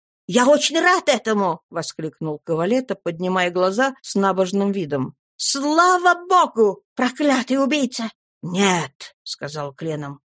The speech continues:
«потому что пока я не узнаю, что с ним сталось, у меня не будет минуты покоя».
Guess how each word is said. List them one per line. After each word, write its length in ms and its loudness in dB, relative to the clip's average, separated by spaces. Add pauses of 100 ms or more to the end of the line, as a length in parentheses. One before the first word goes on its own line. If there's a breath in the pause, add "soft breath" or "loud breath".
(140)
«потому 380 -8
что 180 -8
пока 300 -4
я 200 2
не 120 2
узнаю, 440 2
что 180 0
с 120 -6
ним 140 -2
сталось, 500 0
у 60 4
меня 220 4
не 140 4
будет 360 -2
минуты 360 0
покоя». 540 0